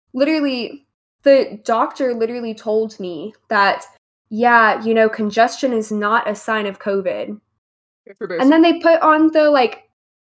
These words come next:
Speaker 1: symptoms list thing, like, the discharge papers, yeah, the patient has been complaining about a sore throat and congestion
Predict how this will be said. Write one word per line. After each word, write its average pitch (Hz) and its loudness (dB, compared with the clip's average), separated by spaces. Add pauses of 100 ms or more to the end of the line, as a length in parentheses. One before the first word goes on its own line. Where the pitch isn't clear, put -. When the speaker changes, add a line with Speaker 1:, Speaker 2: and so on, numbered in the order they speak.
(340)
Speaker 1:
symptoms 294 2
list 294 0
thing, 311 -4
like, 262 -4
the 254 -4
discharge 262 -2
papers, 294 -4 (460)
yeah, 269 2 (120)
the 262 -4 (120)
patient 285 -2
has 277 -8
been 254 2
complaining 233 -6
about 214 -2
a 196 -6
sore 220 -4
throat 202 2 (100)
and 202 -2
congestion 208 -2